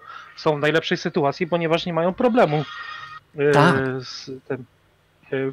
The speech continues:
Speaker 1: wiedzą, na czym stoją. E, Microsoft zresztą też dobrze daje, ludzie tam dobrze mów-, deweloperzy dobrze mówią, więc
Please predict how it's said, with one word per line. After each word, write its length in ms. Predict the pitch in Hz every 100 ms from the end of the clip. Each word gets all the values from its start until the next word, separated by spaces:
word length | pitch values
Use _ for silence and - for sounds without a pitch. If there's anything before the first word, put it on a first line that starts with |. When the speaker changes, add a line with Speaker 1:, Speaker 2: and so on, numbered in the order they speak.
| -
Speaker 1:
wiedzą, 300 | 160 151 156
na 120 | 151
czym 160 | - 147
stoją. 440 | - 139 170 214 - - - - -
E, 60 | 160 165 -
Microsoft 720 | 180 160 160 151 151 135 -
zresztą 260 | - - 139
też 300 | 131 123 -
dobrze 260 | 135 131 127
daje, 260 | 120 123 135
ludzie 280 | 135 131
tam 180 | 127 131
dobrze 280 | 123 123 131
mów-, 180 | 127 123
deweloperzy 480 | 131 127 131 120 123
dobrze 240 | 123 120
mówią, 300 | 120 113 135
więc 240 | 156 160